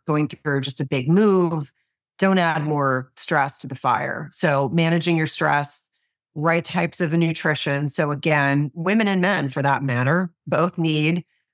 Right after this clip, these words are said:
more protein as they get older, not less. And this is because of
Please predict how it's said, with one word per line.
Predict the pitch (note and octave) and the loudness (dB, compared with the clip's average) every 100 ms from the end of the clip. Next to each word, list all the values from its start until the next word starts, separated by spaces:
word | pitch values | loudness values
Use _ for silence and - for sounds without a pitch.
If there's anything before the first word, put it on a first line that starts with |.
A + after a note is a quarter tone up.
| - | -2
more | E3 E3+ E3 D3+ D#3 E3+ E3 _ | 2 4 2 0 0 -2 -4 _
protein | F3 F3+ F3 D3 | -2 0 0 -2
as | C#3+ | 0
they | D3+ D3 | 0 2
get | D3+ | 2
older, | D3 C#3 | 2 2
not | C3+ B2 - | 2 0 0
less. | A#2 - - | 0 -2 -4
And | - D3+ D3 D#3 | -4 -2 0 0
this | E3+ F3+ | 0 -2
is | C#3+ | -2
because | D#3+ - D3+ D3+ | -2 0 -2 0
of | C#3+ C#3+ | -2 -2